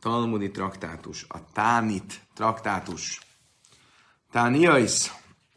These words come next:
közösségi böjtökről lesz szó. Ez legalábbis a fő témája ennek a, öm, ma este megkezdett traktátusnak.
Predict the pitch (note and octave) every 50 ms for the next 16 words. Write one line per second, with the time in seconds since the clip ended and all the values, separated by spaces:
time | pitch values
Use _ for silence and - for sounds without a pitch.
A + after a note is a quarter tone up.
0 | _ _ _ - - - - - _ _ _ _ _ _ _ - C3 C#3 C#3 C3
1 | - - C3 B2 A#2 A#2 A2+ G#2 B2 C3 C3 B2 B2+ A#2 G#2+ - - G2+ F#2+ F2+
2 | F#2 F#2 - - - A2+ G#2+ F2 - - - - - - - - _ _ _ _
3 | _ _ _ _ _ - - - - _ _ _ _ _ _ _ _ _ _ _
4 | _ _ _ _ _ _ _ - - - - - - - - - - C3 C3+ C3+
5 | B2+ A#2+ A#2+ A#2 A2+ A2 G#2+ G2+ G2 G#2 G#2 - G#2 F2+ - - B2 B2 A2+ A#2
6 | - A#2 A2 G#2+ G#2 F#2 F2+ E2 E2 F2 F2+ F2+ F2 E2+ E2 - E2 D#2+ D#2 D#2
7 | - - - _ _ _ _ _ _ _ - E2+ E2+ - D#2 D2+ D2 D2 C#2+ C#2+
8 | C#2+ _ _ _ _ _ _ _ _ _ _ - - - _ _ _ _ _ _
9 | _ _ _ _ - _ _ - G2+ A2 A2+ A2 G#2+ G2+ - - - F#2+ F2 E2
10 | E2 - - _ _ - F#2+ G#2 G#2 G2 G2+ - G2 F#2 E2 F2 E2+ E2+ - B2
11 | B2+ B2+ - A#2+ G2+ F#2 - - F2+ - - B2 C3+ E3 F#3 F3 - - - -